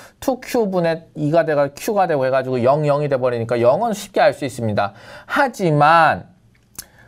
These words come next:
로그 투에 대해서는, 즉 어퍼가 존재한다라는 상황에 대해서는, 어, 이거는 재미있는 것이죠. 왜 그렇게 될까요?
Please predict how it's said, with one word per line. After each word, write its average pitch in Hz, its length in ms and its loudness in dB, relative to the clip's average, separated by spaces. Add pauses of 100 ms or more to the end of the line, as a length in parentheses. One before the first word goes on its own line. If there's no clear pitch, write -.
로그 233 420 4
투에 269 320 4
대해서는, 175 600 2
즉 - 240 -4
어퍼가 220 880 4
존재한다라는 202 800 2
상황에 196 400 0
대해서는, 151 760 0 (340)
어, 151 260 4
이거는 160 360 2
재미있는 143 460 0
것이죠. 113 280 0
왜 202 600 4
그렇게 147 280 -2
될까요? 120 520 2